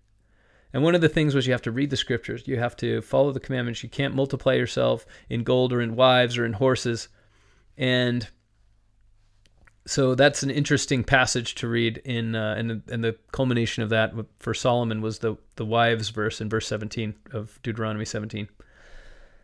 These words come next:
So I, I encourage you to go read that. It's interesting. But, uh, the, the kings had these commandments, and occasionally one of them would discover it. And they would say, "We've gotta teach the people this." And so they would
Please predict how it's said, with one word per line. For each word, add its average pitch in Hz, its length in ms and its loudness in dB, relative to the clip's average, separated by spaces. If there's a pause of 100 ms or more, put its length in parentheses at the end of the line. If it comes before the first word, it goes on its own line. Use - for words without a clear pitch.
(540)
So 131 220 2
I, 131 180 8
I 131 140 2
encourage 135 360 8
you 131 60 4
to 120 60 2
go 123 100 6
read 123 200 6
that. 110 160 6
It's 110 120 -2
interesting. 120 540 -2
But, 120 360 2
uh, 117 340 2 (320)
the, 127 500 2
the 120 120 -4
kings 247 400 4
had 165 160 6
these - 140 4
commandments, 160 520 4
and 139 140 2
occasionally 156 920 2 (380)
one 180 160 2
of 262 80 4
them 139 120 6
would 160 100 2
discover 170 440 2
it. - 160 -2 (380)
And 135 120 -2
they 151 80 4
would 147 140 2
say, 139 160 4
"We've 175 180 0
gotta 180 220 6
teach - 320 -4
the - 80 -4
people 156 320 -2
this." - 340 -6 (220)
And 127 120 0
so 156 140 6
they 147 180 8
would 139 380 4